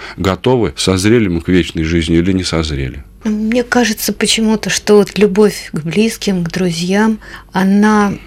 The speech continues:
Speaker 2: другая. Любовь
Speaker 1: Она,
Speaker 2: к
Speaker 1: а,
Speaker 2: Богу
Speaker 1: она другая,
Speaker 2: нечто
Speaker 1: да, но,
Speaker 2: иное.
Speaker 1: но <laughs> понятно, что к близким и к друзьям это действительно другая любовь. Но эта любовь, она чаще всего эгоистична.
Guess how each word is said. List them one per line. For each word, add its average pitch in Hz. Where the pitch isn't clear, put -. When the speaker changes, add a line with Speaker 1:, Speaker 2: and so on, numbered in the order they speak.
Speaker 2:
другая. 190
Любовь 190
Speaker 1:
Она, 123
Speaker 2:
к -
Speaker 1:
а, -
Speaker 2:
Богу 269
Speaker 1:
она 117
другая, 120
Speaker 2:
нечто 110
Speaker 1:
да, 135
но, 190
Speaker 2:
иное. 180
Speaker 1:
но 120
<laughs> 80
понятно, 117
что 90
к 78
близким 95
и 98
к 92
друзьям 95
это 95
действительно 92
другая 98
любовь. 104
Но 92
эта 135
любовь, 120
она 113
чаще 120
всего 120
эгоистична. 117